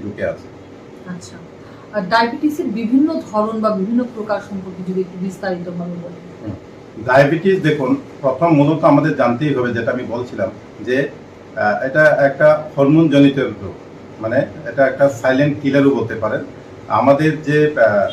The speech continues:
Speaker 1: প্যানক্রিয়াস থেকে যে রসটা বেরোয়, যেটাকে আমরা, আহ, ইনসুলিন বলি, ইনসুলিনের কাজই হচ্ছে, আহ, ওই যে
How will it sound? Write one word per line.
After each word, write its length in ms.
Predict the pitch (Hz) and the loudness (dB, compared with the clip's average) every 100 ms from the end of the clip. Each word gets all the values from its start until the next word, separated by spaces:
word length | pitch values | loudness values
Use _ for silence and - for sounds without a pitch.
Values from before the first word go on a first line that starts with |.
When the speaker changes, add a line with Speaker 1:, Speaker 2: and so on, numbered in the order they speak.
| - | -2
Speaker 1:
প্যানক্রিয়াস 460 | 139 139 139 175 165 - | 4 6 6 2 0 -2
থেকে 200 | 160 165 | -4 -2
যে 200 | 135 123 | 0 2
রসটা 320 | 120 113 - | 2 0 -2
বেরোয়, 320 | 107 110 107 107 - - - - | -2 -2 -2 -6 -12 -20 -20 -14
যেটাকে 320 | 117 110 123 131 | -10 -8 -2 0
আমরা, 220 | 120 123 | 2 -2
আহ, 440 | - 107 104 - | -4 -4 -4 2
ইনসুলিন 440 | 139 139 143 143 110 | 2 2 4 2 2
বলি, 160 | 98 - - - 135 | -4 -10 -16 -10 -2
ইনসুলিনের 500 | 139 139 165 180 185 - | 0 2 2 4 4 4
কাজই 360 | 139 139 175 | 6 8 6
হচ্ছে, 480 | 147 165 - 127 147 - - - - - | 6 2 -2 -2 -2 -6 -16 -16 -14 -8
আহ, 640 | 107 104 98 98 - 110 | -2 0 0 -4 -12 -8
ওই 80 | 120 | -4
যে 320 | 120 143 165 | -2 2 0